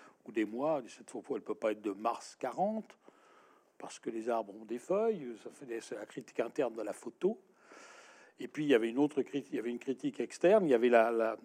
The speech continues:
parce que j'ai retrouvé, j'ai retrouvé le, le premier éditeur et toute une série d'annotations qui étaient dans la marge, qui n'étaient pas, enfin bref, il y avait tout un travail de détective. Je me suis dit, « Mais c'est absolument passionnant comme une enquête journalistique. »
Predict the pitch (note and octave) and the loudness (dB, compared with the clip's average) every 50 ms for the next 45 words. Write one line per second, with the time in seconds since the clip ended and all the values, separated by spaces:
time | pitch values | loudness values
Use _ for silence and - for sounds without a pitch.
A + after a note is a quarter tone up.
0 | - - - A#2+ - - A2+ G2+ A2 G#2 - - - - B2+ A2+ C3+ C3+ A#2+ A#2 | -12 -8 -8 -6 -6 -6 -6 -6 -6 -6 -8 -10 -10 -8 0 4 6 6 6 6
1 | A#2 - - _ - G2+ F2+ A2 G2+ - - - - A#2+ A2 A#2+ A#2 G#2+ G#2+ G#2 | 2 -4 -14 _ -18 -14 -12 -12 -12 -12 -14 -16 -12 -6 -4 -4 -4 -2 -4 -6
2 | G2+ G#2 G#2 G2+ G#2 G#2+ G#2+ G#2 - - - - A#2 A2 - - - - - D#3+ | -6 -6 -8 -8 -10 -12 -12 -14 -14 -16 -12 -10 -8 -8 -8 -6 2 6 6 6
3 | D3 D3 D3+ C3 C#3 C3 A#2+ B2+ - - D#3+ E3+ F#3+ A3+ B3 A#3+ F#3+ - - - | 6 6 4 4 4 2 0 -2 2 6 8 8 8 8 6 2 0 -4 -12 -20
4 | - - - - - - - - _ _ - B2+ A#2+ A#2 A2+ A#2+ - - _ _ | -20 -20 -20 -20 -20 -20 -20 -20 _ _ -6 -4 -2 -2 -2 -4 -8 -14 _ _
5 | _ _ _ _ - D#3 D3 - - D#3 C3 - - - D3+ C#3+ D#3+ D#3+ C#3 C#3 | _ _ _ _ -14 -14 -12 -12 -12 -12 -10 -8 -4 -2 -2 0 0 4 6 8
6 | A#2+ C3 C#3 C3 - C#3+ B2+ - - E3 D#3+ D#3+ D3+ - C#3 B2 - C3 A2 A2+ | 8 8 6 6 6 6 4 4 0 0 2 2 2 2 2 0 2 0 -2 0
7 | A2 A#2 A#2 C3+ F3+ G#3+ A3 G#3 - - - A#2+ A#2 A2+ G#2 B2 A2 - C#3 C3+ | 0 0 0 2 2 4 4 2 0 -2 -6 -8 -6 -4 -2 -2 0 2 4 2
8 | B2 - - B2 A#2 C#3+ E3+ C#3+ - - C3+ C3 C3 - - A3 - G3+ - - | 4 2 0 -2 2 4 2 4 2 0 -4 -4 -6 -8 -2 2 2 2 4 4
9 | G3 F3+ F#3 G3+ F#3+ F3 D#3+ D3 C3 D3 D3+ - - F#3 - - B3+ C4 G3+ D#3+ | 4 6 6 6 6 4 2 2 2 2 0 0 0 -4 -2 0 0 0 0 0
10 | C#3 - - - E3 A#3 D4+ C#4 G#3 E3+ D3+ - - - - - - - _ _ | -6 -6 -6 -2 0 2 2 4 4 2 2 0 -4 -18 -20 -20 -20 -20 _ _
11 | _ - - - G3+ E3 - - - A3+ G3+ C#3 - D#3 - - - D3 D#3 A3+ | _ -6 0 2 2 2 2 0 0 2 4 6 8 6 6 6 6 6 6 6
12 | B3+ B3+ - F3+ D#3 D#3 C#3+ C3+ B2+ - C4 A3+ F#3 F#3+ F#3 F#3 E3+ E3 E3 - | 6 4 4 2 4 4 2 2 2 0 0 0 2 2 2 2 0 -2 -2 -6
13 | - - A#2+ - - | -8 -14 -14 -14 -16